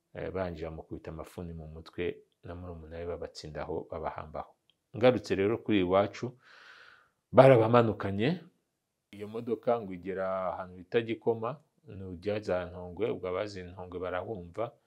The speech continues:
bajya gukoresha inama, ubwo data nyine amaguru bayavunaguye, eh, barabajyana, babageza aho bita i Gako,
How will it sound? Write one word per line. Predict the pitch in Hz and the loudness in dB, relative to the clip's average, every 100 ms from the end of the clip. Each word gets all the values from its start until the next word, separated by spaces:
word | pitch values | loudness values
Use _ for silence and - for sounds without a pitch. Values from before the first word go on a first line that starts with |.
| _ _ _ _ _ - | _ _ _ _ _ -10
bajya | 78 90 | -4 -4
gukoresha | - - 104 - 101 | -6 2 2 2 -6
inama, | 101 104 92 95 101 107 | -6 -6 -6 -8 -8 -8
ubwo | 104 95 104 87 | -12 -16 -8 -6
data | 87 90 110 | -4 -4 -4
nyine | 107 107 | -6 -6
amaguru | 95 92 90 90 95 92 | -8 -10 -12 -12 -10 -4
bayavunaguye, | 87 92 90 113 95 90 90 90 117 - _ _ _ _ _ _ _ _ - | -2 -2 -4 -8 -10 -10 -12 -12 -12 -14 _ _ _ _ _ _ _ _ -10
eh, | 87 82 | -6 -2
barabajyana, | 90 92 90 87 98 92 92 104 110 - _ - | 0 2 0 0 -2 -2 -4 -6 -6 -8 _ -8
babageza | 98 92 85 87 95 | -6 -6 -6 -8 -6
aho | 101 | -4
bita | 98 - | -6 -6
i | 92 | -4
Gako, | 98 - - 98 | -4 -4 -8 -8